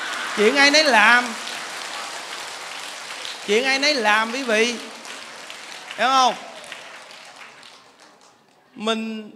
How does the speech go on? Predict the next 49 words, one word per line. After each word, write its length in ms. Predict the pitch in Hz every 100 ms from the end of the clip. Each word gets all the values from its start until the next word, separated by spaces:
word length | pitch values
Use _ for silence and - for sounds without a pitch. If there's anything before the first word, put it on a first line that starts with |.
| -
tự 180 | 208 220
nhiên 200 | 269 277
mình 160 | 226 208
nhìn 300 | 214 208 220
cái 160 | 269
mình 380 | 277 214 202 196 170
ho-, 140 | 185 - _ _
hồi 220 | 196 214
tưởng 300 | 196 175 247
lại 200 | 254 196
năm 180 | 226 233
xưa 200 | 220 247
bà 100 | 196
cụ 220 | 160 185
này 100 | 196
mười 120 | 185
bảy, 160 | 170 196
mười 140 | 233
tám 220 | 185 240 240
tuổi. 180 | 190 262 _ _ _ _ _ _ _ _ _ _
Bà 320 | _ 190 196 202
như 120 | 220
thế 140 | 254
nào 480 | 254 185 185 196 196
nên 200 | 220 226
mới 80 | 247
có 200 | 262 277
được 140 | 190
bốn 200 | 196 254
năm 160 | 285 233
đứa 100 | 262
con? 380 | 247 233 269 - _ _ _ _ _ _ _ _ _ _ _ _ _
Nếu 260 | 247 285 330
như 200 | 262 254
lấy 180 | 269 311
cái 120 | 269
hình 260 | 202 202
thức 200 | 208 302
này 280 | 214 185 196
mà 100 | 190
đẩy 380 | 185 226 262 320
vào 220 | 233 196 190
cái 120 | 254
lúc 180 | 302 233
mười 100 | 180
bảy, 120 | -
mười 180 | 254 202
tám 280 | 214 269 311
tuổi 200 | 196 202